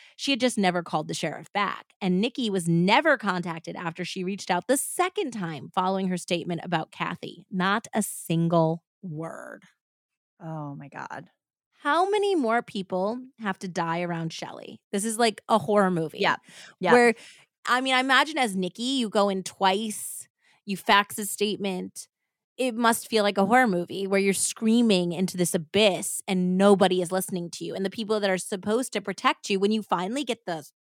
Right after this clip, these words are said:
Speaker 1: I mean, think about the strength and bravery needed to go to the police.
Speaker 2: Yep.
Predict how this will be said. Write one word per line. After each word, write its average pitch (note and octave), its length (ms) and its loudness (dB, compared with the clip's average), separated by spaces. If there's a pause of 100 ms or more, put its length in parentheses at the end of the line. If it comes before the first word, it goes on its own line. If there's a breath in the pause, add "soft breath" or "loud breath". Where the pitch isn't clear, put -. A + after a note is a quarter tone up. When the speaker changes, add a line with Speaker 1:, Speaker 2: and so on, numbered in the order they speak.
(240)
Speaker 1:
I F3+ 40 -8
mean, F3 140 -6
think B3 220 -2
about E3+ 240 0
the E3 80 -8
strength G#3 800 2
and F3 160 2
bravery F3+ 500 2
needed F3 360 0
to F3+ 60 -10
go E3+ 160 0
to E3+ 80 -2
the F3 100 -6
police. E3 720 -10 (180)
Speaker 2:
Yep. G3 280 2